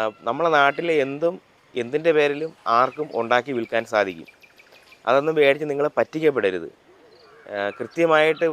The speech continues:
തെങ്ങിന് കൊടുക്കേണ്ട വളങ്ങൾ എന്താണെന്ന് നമ്മൾ പറഞ്ഞിട്ടുണ്ട്. ചെടി നന്നായിട്ട് പൂക്കാനും കായ്ക്കാനും അതിന് മൂലകങ്ങൾ വേണം. ആ മൂലകങ്ങൾ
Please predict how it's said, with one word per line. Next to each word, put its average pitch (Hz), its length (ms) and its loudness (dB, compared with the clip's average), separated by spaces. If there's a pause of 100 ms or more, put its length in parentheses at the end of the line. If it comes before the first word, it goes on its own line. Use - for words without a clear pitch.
തെങ്ങിന് 147 380 -2
കൊടുക്കേണ്ട 139 360 0
വളങ്ങൾ 127 360 2
എന്താണെന്ന് 131 360 0
നമ്മൾ 131 160 -2 (140)
പറഞ്ഞിട്ടുണ്ട്. 117 520 -4 (500)
ചെടി 135 260 0
നന്നായിട്ട് 151 400 0
പൂക്കാനും 147 400 0
കായ്ക്കാനും 143 480 0
അതിന് 139 240 -4
മൂലകങ്ങൾ 147 540 0 (100)
വേണം. 101 160 -4
ആ 123 100 -14
മൂലകങ്ങൾ 143 420 2